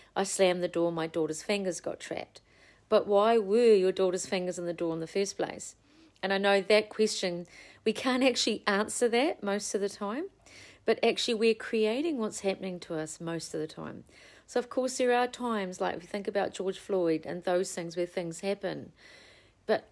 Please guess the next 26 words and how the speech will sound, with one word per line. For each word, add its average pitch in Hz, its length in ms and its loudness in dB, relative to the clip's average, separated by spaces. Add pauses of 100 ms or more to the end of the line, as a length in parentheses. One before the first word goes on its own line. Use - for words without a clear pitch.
other 240 300 -2
than 190 260 -2
that, 226 380 2
we 214 180 -2
are 226 200 -2
day 233 320 -2
to 262 180 -8
day 190 560 -2
creating 202 580 -2
what's 180 220 -6
happening 196 360 -4
to - 140 -6
us 160 220 -4 (360)
with 233 200 2 (100)
who 269 240 4
we're 247 200 0
being, 220 580 0 (400)
which 190 220 -2
is 202 100 -2
the 208 120 0
quantum 220 680 -4
physics 208 500 -4
level 180 320 -4
of 156 120 -6
it, - 180 -8
the 175 180 0